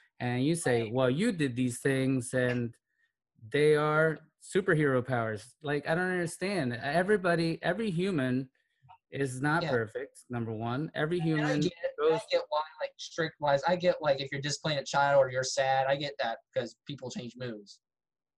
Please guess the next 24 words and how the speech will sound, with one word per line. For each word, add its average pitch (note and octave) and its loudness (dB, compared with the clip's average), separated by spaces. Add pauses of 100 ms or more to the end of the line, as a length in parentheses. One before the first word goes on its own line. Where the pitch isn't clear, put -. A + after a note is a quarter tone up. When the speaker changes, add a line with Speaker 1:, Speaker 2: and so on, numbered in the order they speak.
(320)
Speaker 3:
But D#3+ -2
when D3 0
it C#3 -8
comes G3+ -2
to E3+ -10
disciplining D#3+ -4
your C3 -6
child E3 -4
for B2+ -8
nothing, A#2+ -4 (400)
why C3+ -4
talk D3+ -8
like - -10
her? A2 -14 (220)
<laughs> D#3+ -12 (760)
Or - 4
talk D3+ 0
like C3+ 0
a A#2+ -8
strict - -6
person? - -12 (200)
Speaker 2:
Yeah. F#4+ -8 (720)
Speaker 1:
What? C3 -2 (100)
Okay. A#2+ -4